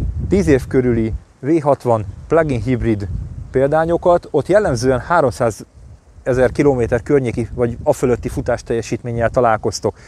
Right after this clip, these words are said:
Tehát abba azért szerintem könnyű belegondolni, hogy egy plug-in hibrid autót, még akkor is, hogyha dízel,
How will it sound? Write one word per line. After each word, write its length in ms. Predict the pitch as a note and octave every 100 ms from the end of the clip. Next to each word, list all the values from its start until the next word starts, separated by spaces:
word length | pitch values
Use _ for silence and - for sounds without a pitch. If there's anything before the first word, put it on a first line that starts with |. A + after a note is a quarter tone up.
| - - -
Tehát 200 | B2+ C#3
abba 180 | D#3 E3+
azért 280 | D#3 D3 - - -
szerintem 440 | - D3 C#3+ C#3+ -
könnyű 220 | F3+ G3+
belegondolni, 680 | D3+ D3 B2+ C3+ B2+ B2 B2
hogy 140 | A#2+
egy 80 | A#2+
plug-in 300 | D3+ D#3+ C3+
hibrid 300 | B2+ C3+ B2+
autót, 440 | B2+ B2+ A#2+ A2+ A#2
még 160 | B2+
akkor 240 | - - B2+
is, 120 | -
hogyha 220 | B2 A#2+
dízel, 480 | B2 B2 A2 G#2